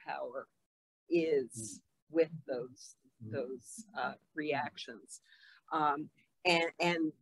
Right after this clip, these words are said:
Speaker 1: the courts are really struggling because the more conservative sides were willing to increase that executive power during the Trump administration, but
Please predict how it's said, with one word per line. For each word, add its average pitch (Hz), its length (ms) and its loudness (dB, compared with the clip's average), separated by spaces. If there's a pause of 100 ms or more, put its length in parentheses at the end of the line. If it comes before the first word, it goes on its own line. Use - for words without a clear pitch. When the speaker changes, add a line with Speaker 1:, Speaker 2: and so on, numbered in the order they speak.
(260)
Speaker 1:
the 175 80 2
courts 247 420 4
are 170 80 2
really 180 400 6
struggling 165 680 2
because - 800 -14 (180)
the 170 80 -2
more 160 220 0
conservative 165 560 0
sides 160 320 0
were 156 100 -8
willing 147 420 -10
to 147 140 -8
increase 143 420 -6
that 131 140 -6
executive 143 600 -10
power 147 340 -6
during 131 220 -12
the 135 80 -16
Trump 165 320 -8
administration, 135 840 -8
but 107 100 -10